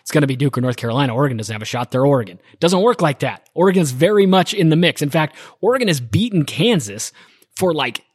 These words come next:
eight of their last fifteen prospects. It's something crazy like that, that Oregon's top-rated prospects have overwhelmingly chosen Oregon with having an offer from Kansas.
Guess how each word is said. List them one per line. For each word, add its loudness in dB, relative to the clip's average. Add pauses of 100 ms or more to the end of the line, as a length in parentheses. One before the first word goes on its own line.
(100)
eight -4 (360)
of 0
their 4
last -2
fifteen 0
prospects. 0
It's -4
something 2
crazy 2
like 0
that, -6
that -2
Oregon's 2
top-rated -2
prospects -2 (280)
have -2
overwhelmingly 2 (260)
chosen 4
Oregon 2
with 0
having 0
an 0
offer 0
from -2
Kansas. -4